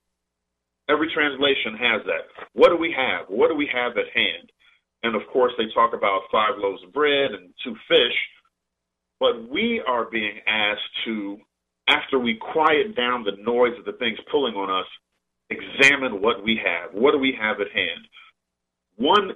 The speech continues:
easy way to examine what you have at hand is to look back on a time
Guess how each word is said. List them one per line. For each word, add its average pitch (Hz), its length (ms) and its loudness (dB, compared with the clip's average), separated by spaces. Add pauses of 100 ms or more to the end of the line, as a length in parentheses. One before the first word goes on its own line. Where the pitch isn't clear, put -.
easy 175 420 0
way 143 220 4 (100)
to 127 80 -8
examine 110 560 -2
what 123 280 0
you 123 180 -4
have 113 260 0
at 104 100 0 (120)
hand 90 360 0 (640)
is 131 120 2 (160)
to 135 60 -4
look 185 440 -2 (280)
back 135 260 4 (120)
on 120 280 -4
a 101 220 -6
time 92 480 -2